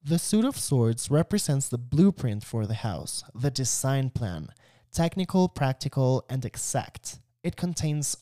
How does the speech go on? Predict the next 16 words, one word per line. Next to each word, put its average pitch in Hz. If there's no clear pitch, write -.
all 175
the 202
concrete 170
information 139
that 120
is 117
needed 135
to 139
build 156
the 185
house 123
that 98
you 135
have 127
imagined. 120
Swords 202